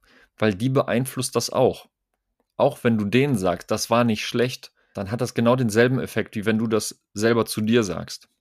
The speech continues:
Und oft ist es so, wenn ein Lob oder eine Motivation von außen kommt, dann tut das ja einem auch gut.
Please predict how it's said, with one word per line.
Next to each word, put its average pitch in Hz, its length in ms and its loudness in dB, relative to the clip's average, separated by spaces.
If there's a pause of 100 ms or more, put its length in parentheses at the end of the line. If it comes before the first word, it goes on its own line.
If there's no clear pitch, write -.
(320)
Und 110 160 -6
oft - 240 0
ist 160 100 0
es 143 160 0
so, 127 400 2
wenn 104 240 -2
ein 95 360 -4 (280)
Lob 139 520 2
oder 101 460 0
eine 104 140 0
Motivation 110 640 0
von 113 180 -2
außen 156 360 0
kommt, - 400 -4 (180)
dann 104 140 -2
tut 131 140 -2
das 127 120 0
ja 123 120 2
einem 113 240 2
auch 131 280 2
gut. - 320 -10